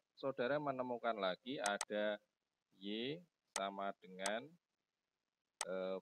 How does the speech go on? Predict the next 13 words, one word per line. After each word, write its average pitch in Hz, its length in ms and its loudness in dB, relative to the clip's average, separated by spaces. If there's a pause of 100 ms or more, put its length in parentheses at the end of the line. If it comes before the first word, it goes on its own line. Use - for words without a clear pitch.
fungsi, 139 640 -2 (1200)
di 101 160 -10
dalamnya 98 560 -2
ada 117 560 -2 (560)
U. 117 240 -2 (1800)
Ya, 90 240 -6 (400)
Y 147 160 4
sama 120 480 4
dengan 107 400 0 (640)
fungsi 98 480 -4
U. 135 240 2 (800)
Artinya 135 560 2
apa? 107 400 4